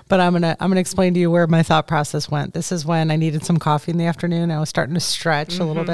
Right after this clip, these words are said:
Speaker 1: bit. So I Googled the word karate.
Speaker 2: Uh-huh.
Speaker 1: Because first off, I don't even know what the word karate means. Like, I know what karate is, but I'm like, "What does the word karate actually mean?" Because we use so many words from other
Speaker 2: Yeah.
Speaker 1: cultures.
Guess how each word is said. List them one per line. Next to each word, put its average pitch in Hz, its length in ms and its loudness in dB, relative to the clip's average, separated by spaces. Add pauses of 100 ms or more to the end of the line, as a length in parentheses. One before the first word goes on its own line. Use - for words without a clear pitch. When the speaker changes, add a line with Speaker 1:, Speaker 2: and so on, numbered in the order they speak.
Speaker 1:
bit. - 140 -8
So 185 680 2
I 196 560 0 (340)
Googled 262 220 2
the 247 100 4
word 190 200 2
karate. 151 480 -2 (160)
Speaker 2:
Uh-huh. 165 320 -10 (1400)
Speaker 1:
Because 202 280 -2
first 196 280 -2
off, 160 160 0
I - 120 -2
don't 196 120 0
even 208 100 0
know 180 100 0
what 160 120 0
the 170 80 0
word 160 120 -2
karate 143 380 -2
means. 143 240 -2
Like, 220 140 0
I 269 60 4
know 269 100 4
what 233 140 2
karate 151 580 0
is, 143 340 -2
but 208 180 -2
I'm 214 120 2
like, 208 160 0
"What 320 60 4
does 370 80 2
the 392 60 0
word 381 140 0
karate 285 460 -2
actually 156 340 -4
mean?" 151 200 -2
Because 185 260 -2
we 247 80 0
use 247 400 0
so 233 200 0
many 220 220 2
words 165 340 -2
from 170 160 -2
other 147 120 0
Speaker 2:
Yeah. 135 60 0
Speaker 1:
cultures. 175 680 -2